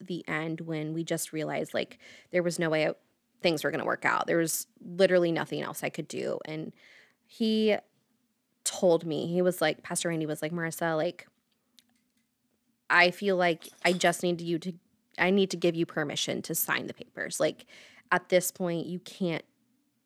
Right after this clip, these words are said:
want this for him more than he wants it for himself." And he just didn't want it. There was,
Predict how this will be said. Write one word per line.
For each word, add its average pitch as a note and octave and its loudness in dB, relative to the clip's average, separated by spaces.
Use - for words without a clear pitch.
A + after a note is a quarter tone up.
want F3 4
this D#3+ 2
for E3 0
him D#3 -2
more E3+ 4
than E3 2
he E3 2
wants D#3 0
it - -18
for E3 -2
himself." E3+ 2
And F3 0
he F3 2
just F#3 0
didn't F3+ 2
want D#3+ -4
it. - -10
There E3+ 0
was, E3+ 2